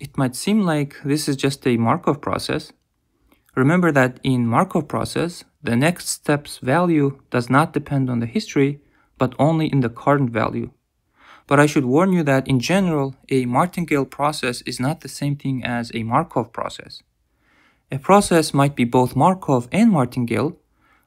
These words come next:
but one does not imply the other in general.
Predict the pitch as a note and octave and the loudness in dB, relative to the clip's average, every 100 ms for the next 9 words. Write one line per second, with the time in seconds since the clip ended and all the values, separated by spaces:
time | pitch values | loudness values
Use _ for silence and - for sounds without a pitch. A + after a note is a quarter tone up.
0 | _ B2 A#2+ - B2+ E3+ E3 D3 C#3 C#3 | _ 4 4 2 4 4 6 4 4 2
1 | C#3 C3 C3 B2+ A#2+ A#2 B2 B2 A#2+ A2+ | 0 0 0 0 0 0 2 0 -2 -4
2 | A2+ A2+ A2 - | -6 -6 -8 -14